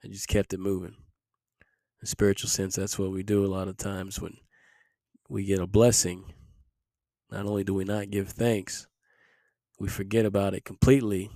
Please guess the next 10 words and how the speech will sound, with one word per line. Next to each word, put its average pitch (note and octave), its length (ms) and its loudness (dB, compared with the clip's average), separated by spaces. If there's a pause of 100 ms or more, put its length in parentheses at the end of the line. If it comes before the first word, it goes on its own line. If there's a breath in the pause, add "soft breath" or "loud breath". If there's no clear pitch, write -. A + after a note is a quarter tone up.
(1200)
and G2 160 -10
keep G#2+ 220 -4
doing G#2 300 0
what G2+ 100 -4
we're G2+ 100 -4
doing G2 480 -2 (1700)
in G#2 140 -12
the G2+ 40 -10
first A2 320 -2
place. - 440 -10